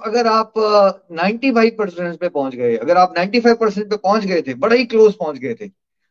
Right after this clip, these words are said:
और फिर आपका पतन हो गया संसार में, या तो संसार में फिर से खो गए आप या फिर डेथ हो गई, तो नाइंटी फ़ाइव परसेंट वाले को क्या मिलेगा? उसको ये बेसिक्स तो मिलेंगे,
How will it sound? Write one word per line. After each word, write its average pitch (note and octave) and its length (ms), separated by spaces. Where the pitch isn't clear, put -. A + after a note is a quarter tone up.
और E3 220
फिर B3+ 220
आपका B3+ 300
पतन A#3+ 300
हो A3+ 100
गया A3 180
संसार F3 480
में, E3+ 160
या C#3 160
तो D#3 160
संसार D3+ 420
में E3+ 120
फिर E3 140
से F3+ 160
खो F3+ 180
गए F#3 180
आप F3+ 340
या D3+ 240
फिर F3 460
डेथ D3+ 260
हो F#3+ 80
गई, G3+ 200
तो D3+ 80
नाइंटी C#3 320
फ़ाइव F#3 240
परसेंट F#3 260
वाले F#3 180
को F3+ 80
क्या F3 220
मिलेगा? B2+ 380
उसको A#3+ 420
ये B3 160
बेसिक्स F#3+ 560
तो A#3+ 100
मिलेंगे, G#3+ 480